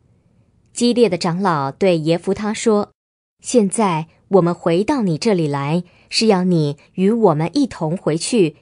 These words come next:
与亚门人征战。你要做我们基列所有居民的首领。”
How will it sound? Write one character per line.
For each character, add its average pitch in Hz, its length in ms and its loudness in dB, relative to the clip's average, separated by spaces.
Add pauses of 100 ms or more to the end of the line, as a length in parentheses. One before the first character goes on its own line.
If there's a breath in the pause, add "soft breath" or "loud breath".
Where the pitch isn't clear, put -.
与 196 320 0
亚 165 200 0
门 156 180 0
人 190 240 0
征 254 240 0
战。 233 280 -2 (640)
你 185 120 2
要 202 140 0
做 214 240 4
我 170 180 -2
们 156 180 -2
基 277 220 0
列 262 240 2
所 190 380 0
有 262 240 0
居 247 200 0
民 202 200 2
的 196 80 0
首 185 260 0
领。” 175 300 0